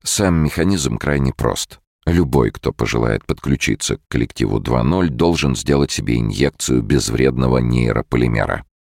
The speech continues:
Введенный в кровь сгусток нейрополимера самостоятельно доберется до головного мозга и встроится в нервную ткань, не вызывая ни повреждений, ни дискомфорта».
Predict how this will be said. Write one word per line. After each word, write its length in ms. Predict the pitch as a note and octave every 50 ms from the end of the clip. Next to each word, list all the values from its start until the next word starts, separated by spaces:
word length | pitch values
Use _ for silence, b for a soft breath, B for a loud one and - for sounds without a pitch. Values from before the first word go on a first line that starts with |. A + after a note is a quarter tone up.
| _ _ _ _ _ _ _ _ -
Введенный 720 | C2 C#2 C2+ B1+ D2 E2 D2 C#2+ D2 C2+ B1+ B1+ B1+ A#1+
в 80 | - -
кровь 320 | - - B1+ B1+ A1+ G1+
сгусток 580 | G1+ G1+ G1+ C#2 C2 A1+ - - A#1 - - -
нейрополимера 1040 | C2+ C#2 C2+ B1 A#1+ A1 G#1+ - - B1 A#1+ B1+ C#2 D#2+ F#2+ F#2 D2+ B1 G1+ - - _ _ _ _ _ _ _ _ -
самостоятельно 1300 | - - - F#2 F2+ F2+ F2+ - - - G2 F#2 F#2 F2+ F2 D#2+ - - - G#1+ G#1 G#1 G#1+ G1+ G1+
доберется 680 | F2+ - D2 - C#2+ C#2+ C#2 D2 D#2 D2 - - -
до 140 | A1 G#1+ A1+
головного 580 | G#1 A1+ B1 A#1+ A#1+ B1+ B1+ B1+ B1 B1 B1 A#1
мозга 440 | A1+ A1+ A1 G1+ G1+ - G1+ A1 G#1
и 100 | G#1 G1+
встроится 640 | - - - - C2+ C#2+ C#2+ D2 - - - B1
в 100 | A#1+ G1+
нервную 560 | A1+ A1+ A#1 A#1 G#1 - A#1 A#1 A#1 A1+ G#1+ G#1
ткань, 480 | - - - B1 G#1 G1+ G1+ G1+ - - _ _ -
не 160 | D2 D#2 D#2
вызывая 440 | C#2+ C2 A#1+ A#1+ B1 A#1+ A#1+ A1+ A1+
ни 200 | A1+ A#1+ C#2 D#2+
повреждений, 920 | D2+ - E2+ D2 D2 D#2 D#2+ D2 - B1+ C#2+ D2+ D2+ D2 C#2+ D2 C#2+ C#2+
ни 300 | C2+ B1+ A#1+ C2+ D#2+ E2
дискомфорта». 960 | C#2 A#1+ C2 C#2 - - - C2 A#1+ A1+ - - A1+ G1+ - - G#1 G1+ G1+